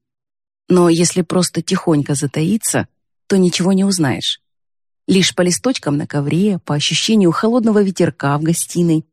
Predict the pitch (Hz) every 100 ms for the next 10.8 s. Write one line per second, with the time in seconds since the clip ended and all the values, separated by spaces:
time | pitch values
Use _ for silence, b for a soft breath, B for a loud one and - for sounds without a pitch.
0 | _ _ - 175 170 156 - 151 175 160
1 | 147 156 156 156 147 196 180 180 214 190
2 | - 208 - _ - 214 160 143 - 151
3 | 156 240 - 214 - _ _ _ - -
4 | 277 240 208 190 180 - 139 127 _ _
5 | _ _ - 160 - 202 254 156 131 104
6 | - _ _ _ _ _ _ _ - 170
7 | 170 180 202 185 147 160 - 226 247 160
8 | 151 - 160 160 180 202 175 - 240 269
9 | 160 165 226 190 - 175 - - 143 165
10 | 202 214 208 208 196 147 -